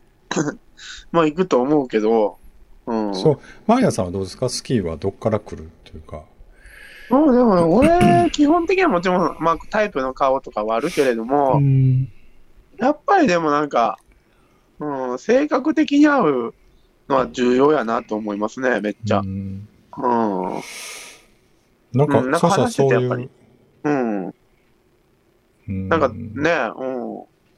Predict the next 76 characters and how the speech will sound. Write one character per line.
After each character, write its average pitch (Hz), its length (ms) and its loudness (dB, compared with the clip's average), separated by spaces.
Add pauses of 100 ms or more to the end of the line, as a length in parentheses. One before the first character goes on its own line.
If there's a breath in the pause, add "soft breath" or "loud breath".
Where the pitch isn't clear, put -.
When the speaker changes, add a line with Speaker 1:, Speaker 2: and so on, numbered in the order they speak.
(100)
Speaker 1:
話 196 280 -4
し - 40 -20
て 156 120 -8
て - 100 -8
な 123 100 0
ん 120 60 -6
か 107 220 0
会 131 80 0
う 147 60 -4
人 160 200 -4
っ - 60 -8
て 107 240 -6
な 113 80 -4
ん 113 60 -8
か、 - 240 -2 (640 soft breath)
や - 80 -6
っ - 60 -6
ぱ 180 100 0
り 143 80 -2
な 131 100 -2
ん 127 60 -8
か - 240 -4
い 156 100 -10
て 214 140 0
も 165 100 0
飽 139 100 -2
き 220 120 -8
な 160 120 -2
い 123 60 -6
人 - 200 -14
っ - 20 -20
て 101 200 -12
い 104 140 -8
る 143 60 -10
じ 156 100 -4
ゃ 117 40 -2
な 107 40 -4
い 104 40 -6
で 87 80 -6
す - 80 -20
か。 - 180 -14 (420)
Speaker 2:
う 113 60 0
ん。 107 80 2
Speaker 1:
話 110 220 -2
し - 20 -16
て 101 100 -10
て。 - 220 -8 (840)
う 139 60 -2
ん。 120 600 -4 (400)
そ 226 220 0
う 240 40 2
い - 20 0
う 226 40 0
と 208 120 2
な 165 100 0
ん - 20 -6
か 147 60 -6
や 135 60 0
っ - 40 -14
ぱ 131 100 -2
り 131 40 -6
好 - 80 -18
き - 80 -16
に 127 60 -4
な 117 100 -4
る 110 80 -6
な 131 220 0
と 110 100 -14
思 107 100 -10
い 104 40 -10
ま 110 100 -12
す - 100 -20
ね。 127 200 -6 (1400)
Speaker 3:
本 185 120 2
当 - 180 -12
に？ 226 260 6